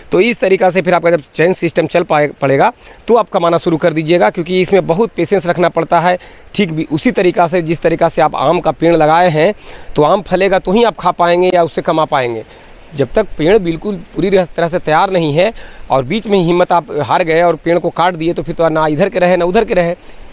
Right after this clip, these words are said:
बकरी पालन भी वही है, patience का भी। देखिए <laughs> फिर से बादल लग गया, जैसा कि आप देख रहे हैं,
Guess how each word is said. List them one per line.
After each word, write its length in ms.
बकरी 280
पालन 260
भी 100
वही 240
है, 100
patience 440
का 100
भी। 240
देखिए 320
<laughs> 300
फिर 240
से 120
बादल 260
लग 120
गया, 140
जैसा 200
कि 100
आप 80
देख 200
रहे 100
हैं, 460